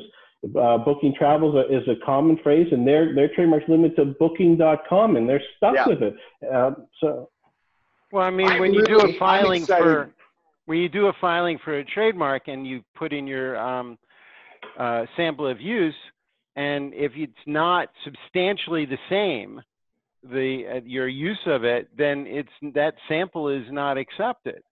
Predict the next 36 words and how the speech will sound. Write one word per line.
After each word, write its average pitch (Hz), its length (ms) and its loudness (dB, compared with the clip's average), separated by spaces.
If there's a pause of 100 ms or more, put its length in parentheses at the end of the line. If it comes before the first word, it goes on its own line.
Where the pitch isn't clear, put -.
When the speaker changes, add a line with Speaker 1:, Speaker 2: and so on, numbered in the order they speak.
(500)
Speaker 3:
Um, 135 240 -2
and 139 160 -4
I 139 80 -2
would 143 160 0
argue 151 320 0
that 147 100 -4
you're 135 200 -2
right, 143 240 0 (100)
Zach, 107 360 0
that, 120 260 -6
that, 120 160 -4 (140)
that, 120 140 -8 (500)
you 131 140 -8
know, 120 200 -4
dot 131 340 -4
travel, 131 360 -4
dot 123 240 -2
anything 127 440 -6
else, 143 340 -2 (600)
that 123 260 -4 (100)
would 139 400 -4
not 135 320 -2
work, 147 380 0
that 123 120 -10
they 135 200 -2
have 165 440 -4
to 143 80 -14
put 143 340 -6
booking 131 380 -10
dot 113 280 -2
com 135 400 -4
always 120 540 0 (720)
on 147 360 0
their, 135 320 0
all 135 280 0
their, 139 280 -2